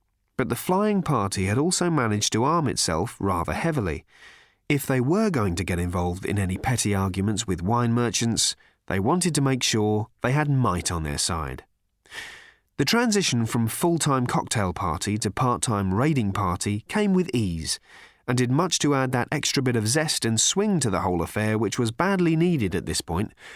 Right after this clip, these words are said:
because of the enormous number of times that the band had already played all the numbers it knew over the years. They looted, they raided, they held whole cities to ransom for fresh supplies of cheese crackers,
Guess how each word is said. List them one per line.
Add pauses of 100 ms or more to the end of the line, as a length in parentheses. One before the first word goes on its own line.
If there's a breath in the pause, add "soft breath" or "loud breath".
(120)
because
of
the
enormous
number
of
times
that
the
band
had
already
played
all
the
numbers
it
knew
over
the
years. (920 loud breath)
They
looted, (540)
they
raided, (540)
they
held
whole
cities
to
ransom
for
fresh
supplies
of
cheese
crackers,